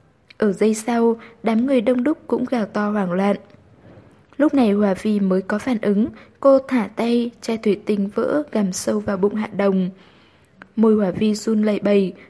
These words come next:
cô liên tục lùi ra sau. Cô đột nhiên nhận ra mình vừa làm chuyện gì, mặt mày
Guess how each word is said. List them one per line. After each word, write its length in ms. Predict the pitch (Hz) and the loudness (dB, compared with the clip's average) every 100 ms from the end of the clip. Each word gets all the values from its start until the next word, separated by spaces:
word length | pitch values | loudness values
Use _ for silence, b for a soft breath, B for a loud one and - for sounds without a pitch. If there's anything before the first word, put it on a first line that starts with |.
| _ | _
cô 120 | 277 | 2
liên 200 | 277 269 | 2 2
tục 240 | 269 226 196 | 0 -2 0
lùi 160 | 196 | -2
ra 220 | 185 226 | -2 -6
sau. 440 | 220 240 233 240 240 b b _ - | -6 -2 0 0 -2 b b _ 0
Cô 120 | 220 | 2
đột 200 | 202 202 | 2 2
nhiên 300 | 208 202 202 | 0 2 0
nhận 140 | 202 - | -2 -4
ra 320 | 220 214 208 | -2 0 0
mình 240 | 202 196 - | 0 0 -2
vừa 100 | 196 | -4
làm 220 | 190 180 | -4 -6
chuyện 220 | - 208 | -4 -4
gì, 360 | - 214 202 185 B B B | -2 0 0 -2 B B B
mặt 180 | 226 226 | -4 0
mày 180 | 220 | -2